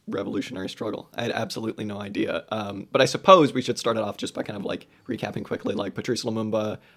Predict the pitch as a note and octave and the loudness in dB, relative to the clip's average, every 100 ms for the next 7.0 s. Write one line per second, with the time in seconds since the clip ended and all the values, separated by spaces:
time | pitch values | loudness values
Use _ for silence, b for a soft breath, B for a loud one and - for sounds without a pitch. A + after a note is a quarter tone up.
0 | b - - - - - b b C3 B2+ | b -4 -4 -4 -10 -16 b b -2 -2
1 | G#2+ A#2 G#2+ G#2 G#2 G#2+ G#2 G#2 - b | -2 -2 -2 -2 -2 -2 -2 -4 -8 b
2 | b A2+ F#2+ F#2+ F#2+ F#2+ A2+ A2+ G#2+ A2 | b -6 -6 -6 -8 -8 -8 -8 -6 -8
3 | G2+ - C3 A#2 A2+ A2 G2 b b b | -6 2 2 4 2 2 -2 b b b
4 | b - - D#2+ E2 E2 E2+ - - G1+ | b -6 -4 -2 -4 -4 -4 -6 -6 -6
5 | - G1+ - - F#2+ G2 G2 - B2 A2+ | -6 -8 -10 -10 -8 -6 -6 -6 -6 -2
6 | A#2 A#2+ A2 - A#2+ C3 C3 B2+ B2 B2 | 0 0 -2 0 6 8 8 4 0 -4